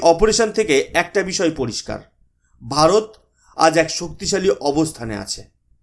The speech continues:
আমাদের ইন্টেলিজেন্স এবং কূটনৈতিক প্রভাব এখন এতটাই মজবুত যে আমরা আঞ্চলিক এবং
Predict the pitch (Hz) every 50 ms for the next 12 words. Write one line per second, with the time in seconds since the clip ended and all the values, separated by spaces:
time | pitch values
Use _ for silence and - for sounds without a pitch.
0 | _ _ _ _ _ _ _ - 151 180 202 202 202 196 208 208 214 - 214 233
1 | 220 226 196 226 233 226 - - - 175 160 156 165 160 156 175 190 - - 190
2 | 202 202 - 208 202 - - 175 160 156 156 156 - - - - _ _ _ _
3 | _ - - 160 156 190 190 - - - 165 175 165 226 220 233 240 226 214 202
4 | 170 - 117 113 113 123 123 - _ _ _ _ _ _ _ _ - - - 196
5 | - - 190 196 196 208 208 - - 180 185 196 190 208 226 220 233 220 - -
6 | - 160 170